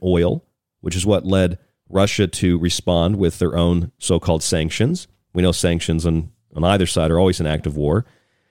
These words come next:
And it's interesting because if you look at the House Resolution sixty-nine sixty-eight, House Resolution sixty-nine sixty-eight,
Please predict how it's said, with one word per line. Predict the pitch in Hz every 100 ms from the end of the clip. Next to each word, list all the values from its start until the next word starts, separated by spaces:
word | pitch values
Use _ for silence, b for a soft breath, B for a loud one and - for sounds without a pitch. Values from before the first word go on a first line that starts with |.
| _ _ -
And | 104
it's | 117 165
interesting | 202 175 - 120
because | 110 127 113 110
if |
you | 107
look | 107 147 151
at | 117
the | 107 101 87
House | 104 139 -
Resolution | 113 98 92 90 - 104
sixty-nine | - 123 131 113 104
sixty-eight, | - 117 - 87 131 131 101 - _ _ _ _ _ _ _ _ _ _ _ _ _ _ _ _ _ _ _ _ _ _ _ _ _ _ _ _ _ -
House | 123 147
Resolution | 147 123 131 120
sixty-nine | 107 139 - 127 120
sixty-eight, | 131 123 110 143 156 123 113